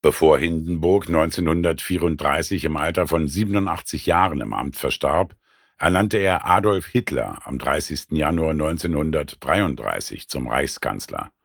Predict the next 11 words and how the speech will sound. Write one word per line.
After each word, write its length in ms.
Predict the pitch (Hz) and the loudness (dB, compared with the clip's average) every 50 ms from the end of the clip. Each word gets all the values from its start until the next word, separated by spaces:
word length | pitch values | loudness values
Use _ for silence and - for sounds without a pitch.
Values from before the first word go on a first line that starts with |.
| _ _ _ _ _ _ _ _ | _ _ _ _ _ _ _ _
womit 260 | 67 69 71 65 - | -2 0 0 0 0
das 180 | 73 65 - - | 0 0 0 0
Ende 280 | - 76 80 80 78 | -4 -2 0 0 2
der 160 | 76 78 71 76 | 2 0 0 0
Republik 520 | 71 69 76 69 69 78 78 78 - _ _ | 0 -2 -2 -2 0 -4 -4 -4 -6 _ _
endgültig 760 | 78 80 80 76 - - 80 73 69 - 73 73 - - - | -2 -2 -2 -2 -2 -2 -2 -2 -2 -2 -6 -6 -6 -4 -4
besiegelt 540 | 80 76 67 69 78 71 64 62 53 - | -4 -4 -2 -4 -6 -4 -6 -6 -6 -4
war. 280 | 55 53 50 50 50 _ _ _ _ _ _ _ _ _ _ _ _ _ _ _ _ _ _ _ _ _ _ _ _ _ _ _ _ _ _ _ _ _ _ _ _ _ _ _ _ _ _ | -6 -4 -4 -6 -8 _ _ _ _ _ _ _ _ _ _ _ _ _ _ _ _ _ _ _ _ _ _ _ _ _ _ _ _ _ _ _ _ _ _ _ _ _ _ _ _ _ _
Blink 400 | - 110 131 135 120 - - - _ | 4 4 6 6 2 0 -6 -8 _
Nummer 280 | 85 98 104 113 104 | 2 4 4 4 2
vier. 420 | - - - 101 85 65 53 - | 0 0 2 4 4 4 2 0